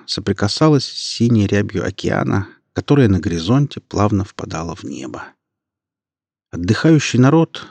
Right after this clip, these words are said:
тысячи лиц — и все похожи и различны одновременно. И отыскать кого-то из знакомых шанс совсем невелик, когда я мог пересчитать их на пальцах одной руки. А в воскресный день можно даже задаться вопросом,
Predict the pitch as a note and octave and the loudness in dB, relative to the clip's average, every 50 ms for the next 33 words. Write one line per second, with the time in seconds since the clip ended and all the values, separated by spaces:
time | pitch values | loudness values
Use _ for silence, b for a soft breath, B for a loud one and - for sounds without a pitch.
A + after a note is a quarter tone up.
0 | - _ _ _ _ _ - D#3+ F3 E3 - - C3+ - - C3+ C3+ A#2 G2 - | -20 _ _ _ _ _ 2 2 2 2 0 -4 -6 -4 -2 0 0 0 -2 -4
1 | - - - - - - _ _ - G#2 A2 - - - - - - - - - | -8 -14 -16 -16 -16 -18 _ _ -2 -2 -2 0 0 -2 -2 -2 -4 -10 -6 -4
2 | - - G2+ - G#2 A2 - - A#2 G#2 G#2 F#2 F2+ G2 G#2 G#2 - - - E2+ | -4 -4 -4 -6 -8 -10 -4 0 2 2 2 2 2 0 -2 -2 -4 -8 -10 -10
3 | F2 G2+ G2+ G2+ F#2+ - - - D#3 - - G#2+ G#2+ A2+ - _ _ _ _ _ | -10 -10 -10 -10 -10 -10 -10 -12 -12 -12 -12 -14 -16 -16 -20 _ _ _ _ _
4 | _ _ _ _ _ - - A2+ A#2+ - - D3 - - - E3 D3 - - - | _ _ _ _ _ 0 2 2 2 2 0 -2 -2 0 0 0 0 0 0 -2
5 | A#2+ B2 C3 - - A2 G2 F#2+ F#2+ A2+ B2 - - F3 F#3 E3+ C3 F2 - - | 0 0 0 2 2 2 2 4 2 2 2 4 4 4 6 6 4 2 0 -4
6 | - - - C#3+ C#3+ C#3 - - - - - - B2+ B2+ A#2 A#2 G#2+ A#2+ C3 C#3 | -8 -4 -2 -2 -2 -4 -4 -6 -6 -6 -2 0 2 2 2 2 2 0 -2 -2
7 | C3 _ - - - _ _ _ _ _ _ _ _ _ _ - G#2 G2 G2 A#2 | -6 _ -12 -20 -20 _ _ _ _ _ _ _ _ _ _ -2 0 2 4 4
8 | A#2 G#2+ G#2 F#2+ - - - F2 G2 - - - - - B2 - - - - E2+ | 4 4 4 2 -2 -6 -8 -6 -6 -6 -10 -8 -4 -4 -6 -6 -6 -8 -6 -6
9 | E2+ - - - - - - - - E2+ F#2 F#2 F#2 F2+ F#2+ G2+ G2 - - - | -6 -6 -8 -10 -10 -12 -12 -8 -8 -6 -4 -4 -4 -2 -4 -4 -6 -6 -12 -14
10 | G2+ - _ _ _ _ _ _ _ _ _ _ _ _ _ - - C3 C#3 C#3 | -14 -14 _ _ _ _ _ _ _ _ _ _ _ _ _ -2 0 0 2 2
11 | C#3 - - - D3 C#3 - - C#3 C3 A#2 A2+ B2 B2 A#2 A2+ A2 G#2 G2 G2 | 0 0 2 4 4 4 4 4 2 4 4 4 4 6 6 6 4 4 2 0
12 | F#2 F2 G2 F2+ E2+ F2 E2+ E2+ F2 E2+ G2+ G2+ G2 - - D#2+ E2 - - G#2 | -2 0 -2 -2 -2 -4 -6 -6 -4 -2 -2 -2 -2 -4 -8 -8 -8 -4 2 2
13 | A2 A2 - - F#2+ F#2 | 2 2 2 0 -4 -4